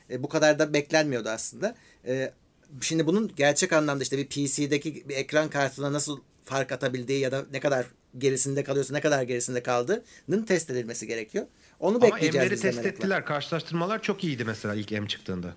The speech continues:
Speaker 1: İlk, ilk M'ler öyle. Şimdi bunlar da esas performans iddiası bunlarda. Bu yeni çıkan M birlerde, e, Pro'da ve, ve işte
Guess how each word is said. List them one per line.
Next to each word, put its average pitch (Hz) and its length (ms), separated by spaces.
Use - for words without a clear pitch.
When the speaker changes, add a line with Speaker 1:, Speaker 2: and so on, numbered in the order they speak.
Speaker 1:
İlk, 151 180
ilk 143 260
M'ler 147 300
öyle. 156 220
Şimdi 131 280
bunlar 170 400
da 196 120
esas 147 380
performans 156 560
iddiası 147 400
bunlarda. 135 500
Bu 123 80
yeni 131 200
çıkan 120 240
M 117 160
birlerde, 120 420
e, 131 400
Pro'da 131 460
ve, 135 340
ve 175 140
işte 160 320